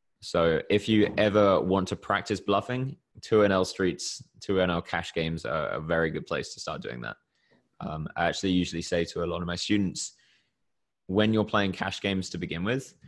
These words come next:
you should, uh, you should really be as aggressive as possible. You want to be practicing all of those big bluffs, all of the, all of those triple barrel bluffs, because then you start getting an intuition for which ones work and which ones don't.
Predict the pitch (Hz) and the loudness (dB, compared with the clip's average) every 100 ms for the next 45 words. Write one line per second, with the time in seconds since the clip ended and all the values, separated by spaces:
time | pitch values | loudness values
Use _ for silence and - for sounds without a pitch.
0 | - _ _ _ 95 95 - 95 82 - | -20 _ _ _ -4 -2 0 2 0 -2
1 | - _ - 117 117 - _ _ _ - | -12 _ -16 -14 -14 -18 _ _ _ -20
2 | - - - _ - - - 82 104 104 | -16 -14 -16 _ -20 -20 -12 0 2 4
3 | 107 92 80 _ _ 95 98 110 107 98 | 4 2 0 _ _ -2 4 6 6 6
4 | 90 87 87 87 87 - 85 82 - 82 | 4 2 0 0 -2 -2 -6 -8 -6 -8
5 | - 101 95 _ 92 95 92 92 87 95 | -8 -14 -16 _ 0 0 0 -4 -2 0
6 | 85 - - 87 82 87 95 80 82 78 | -2 -4 -4 -4 -2 0 2 2 -2 -4
7 | 82 80 80 80 - 92 92 87 90 - | -4 -6 -4 -6 -4 -2 -2 -2 -4 0
8 | 92 92 - 80 78 87 80 80 80 82 | 0 0 -2 -4 -4 -8 -6 -4 -4 -2
9 | 76 78 - - _ _ _ _ _ _ | -6 -6 -12 -18 _ _ _ _ _ _
10 | - 92 - 92 82 78 - _ 92 87 | -2 0 2 2 2 -2 -10 _ -6 -2
11 | 98 98 92 - 90 - 90 87 85 85 | 0 0 -2 -4 -4 -2 -2 0 -4 -4
12 | 92 92 95 82 90 117 127 131 _ _ | -2 -2 -2 -2 -2 -4 -6 -10 _ _
13 | _ - 95 85 98 - - 98 90 87 | _ -2 0 4 2 2 -2 -4 -2 -2
14 | 85 85 85 - 78 87 - 71 | -2 -4 -6 -8 -10 -8 -6 -6